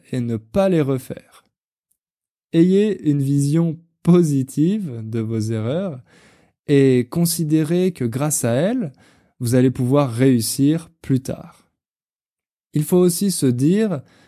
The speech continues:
que notre passé ne définit pas nécessairement notre futur. On a presque toujours l'occasion de recommencer, de repartir de zéro.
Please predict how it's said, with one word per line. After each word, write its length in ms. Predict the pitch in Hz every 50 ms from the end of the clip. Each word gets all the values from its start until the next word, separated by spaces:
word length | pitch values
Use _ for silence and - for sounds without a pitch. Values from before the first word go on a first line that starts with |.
| _ _ _ _
que 400 | - 135 120 117 113 110 107 107
notre 320 | 110 117 120 - - 123 113
passé 720 | 107 - 131 120 110 - - - 147 160 175 185 190 -
ne 340 | 196 131 120 117 113 110 110
définit 580 | 107 113 131 151 143 - - 147 135 127 123 123
pas 340 | - _ - 180 175 180 175
nécessairement 960 | 156 135 127 - - 131 117 - - 123 113 110 110 117 131 143 156 165 160
notre 320 | 127 120 - - 135 123
futur. 720 | 113 - - 139 131 - - - - - 139 - _ _ _ _ _ _ _ _ _ _ _ _ _ _ _ _ _ _ _ _ _ -
On 120 | 127 127
a 80 | 131 131
presque 400 | - - 196 190 - - 170 147
toujours 380 | - - 160 151 147 165 160 160
l'occasion 840 | 143 143 135 - 147 135 127 123 131 143 160 170 175 185 180 185 196
de 200 | 151 123 117 117
recommencer, 1000 | 113 101 110 123 156 165 165 165 170 156 156 147 143 135 - - - - - _ _ _ _ _ _ _ _ _ -
de 200 | 117 110 117 110
repartir 1040 | 110 110 104 110 120 147 156 147 - 151 - - - - - 143 147 160 165 151 135
de 180 | 120 120 117
zéro. 460 | 110 110 120 135 135 117 107 90 -